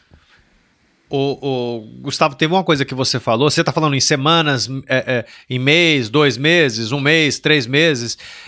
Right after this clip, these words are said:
é, é, eu já deduzo daí, e isso é uma informação importante, que uma campanha de performance, ela não é aquela campanha de,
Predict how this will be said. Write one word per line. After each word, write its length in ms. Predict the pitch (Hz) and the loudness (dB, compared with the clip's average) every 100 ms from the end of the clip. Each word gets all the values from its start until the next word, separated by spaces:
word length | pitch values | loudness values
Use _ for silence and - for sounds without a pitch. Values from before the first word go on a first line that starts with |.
| - | -8
é, 280 | 120 - 131 | -8 -4 -6
é, 420 | 127 - 127 - | -6 -10 -6 -2
eu 60 | |
já 420 | 113 143 156 160 - _ _ _ _ _ _ _ | 2 4 4 0 -10 _ _ _ _ _ _ _
deduzo 720 | 127 120 165 156 180 185 180 | -8 0 2 2 2 2 0
daí, 560 | 151 147 143 180 147 _ _ _ _ _ | 2 2 2 0 -4 _ _ _ _ _
e 200 | 143 151 | -2 2
isso 240 | 190 - 165 | 2 2 2
é 60 | |
uma 200 | 208 180 | 4 2
informação 560 | 147 143 139 135 - 139 | 2 0 0 0 0 -2
importante, 580 | 135 143 117 131 123 - - - - - | -2 -4 0 -2 -2 -8 -14 -20 -14 -2
que 80 | |
uma 140 | 156 165 | 2 4
campanha 400 | 175 175 180 175 | 2 2 2 0
de 100 | 160 | -2
performance, 1000 | - 139 - 147 160 160 135 - 131 - | 0 0 2 2 4 2 0 0 -2 0
ela 240 | 131 143 | 2 2
não 200 | 156 160 | 2 2
é 180 | 139 151 | 4 6
aquela 340 | 170 - 165 143 | 4 2 0 2
campanha 500 | 151 123 135 156 151 | 0 2 2 4 2
de, 460 | 143 160 143 110 | 2 2 2 -2